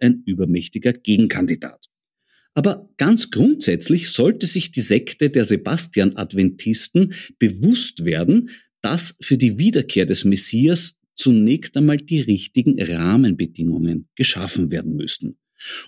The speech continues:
Und dafür sollten sie sich in Erinnerung rufen, was ihr Herr und Meister erst vor ein paar Wochen zu diesem Thema verkündet hat, nämlich:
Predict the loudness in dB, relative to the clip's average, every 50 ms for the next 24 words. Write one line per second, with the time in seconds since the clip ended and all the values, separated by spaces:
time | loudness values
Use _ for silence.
0 | _ 0 0 0 0 -2 0 0 0 0 2 2 2 2 2 0 -4 -6 -2 2
1 | 2 4 4 4 2 2 2 4 2 2 2 0 -2 0 2 2 4 2 2 0
2 | 0 2 2 4 4 4 2 2 4 4 2 2 2 2 0 0 0 -2 _ _
3 | _ _ -12 -8 -6 -2 0 0 0 0 -2 -6 -4 _ 0 0 0 0 -2 -4
4 | -2 -2 -2 0 0 -2 0 -2 -2 -2 -2 -2 -2 -2 -4 -4 -4 -4 -4 -6
5 | -6 -2 0 0 0 -2 _ -8 -8 -6 -4 -2 0 2 0 0 0 -2 -2 -2
6 | -4 -8 -8 -6 -2 2 2 2 2 0 -2 0 2 2 2 0 -2 -6 -8 _
7 | 0 2 4 4 4 2 0 -4 -8 -18 -18 -20 -20 -20 _ _ _ -2 0 2
8 | 2 4 4 4 2 2 -2 -8